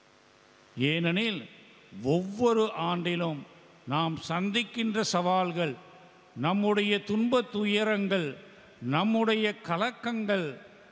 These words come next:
அச்சமுறுத்தும் காரியங்கள், இவைகள் மாறுபட்டு கொண்டிருக்கின்ற காரணத்தினால், அதற்கு ஏற்றவாறு எதிர்பாராத வகையில் கிறிஸ்து நம்மை நோக்கி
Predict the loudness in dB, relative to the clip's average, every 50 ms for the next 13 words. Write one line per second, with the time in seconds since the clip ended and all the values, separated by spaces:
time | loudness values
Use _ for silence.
0 | -20 -14 -6 -4 -4 -4 -4 -4 -2 0 0 2 2 2 4 4 2 2 2 0
1 | 0 0 0 0 -4 -6 -4 -2 0 0 0 0 -2 -2 -2 -2 -2 -2 -2 -2
2 | -2 -2 -2 -4 -6 -8 -12 -20 -20 -20 -20 -20 -10 -6 -2 -2 0 2 2 2
3 | 2 0 0 2 2 2 4 4 4 4 2 2 0 0 0 -2 -2 -2 -4 -6
4 | -4 -2 -4 -2 -2 -2 0 0 0 -2 -2 -4 -6 -6 -4 -2 -2 -2 0 0
5 | 0 0 0 -2 -4 -6 -8 -6 -6 -6 -4 -4 -2 -2 -2 -2 -4 -4 -8 -12
6 | -16 -20 -20 -20 -20 -20 -20 -20 -20 _ _ -20 _ _ _ _ _ _ _ _
7 | _ _ _ _ -8 -6 -4 -2 -2 -2 -2 -4 -6 -6 -4 -2 0 0 0 -2
8 | -4 -4 -2 -2 0 2 2 2 0 0 -2 -4 -4 -4 -6 -6 -8 -12 -16 -20
9 | -20 -18 -14 -10 -6 -2 -2 -2 0 0 -2 -2 -2 0 2 2 2 4 4 4
10 | 4 4 2 2 0 0 -2 -2 -2 -2 -2 -2 -2 -2 -4 -4 -4 -6 -10 -12
11 | -18 -20 -20 -20 -18 -10 -6 -2 -2 0 0 -2 -2 -4 -4 -2 0 0 0 0
12 | -2 -2 -4 -4 -4 -2 -2 -2 -2 -4 -4 -4 -2 -2 -2 -2 -4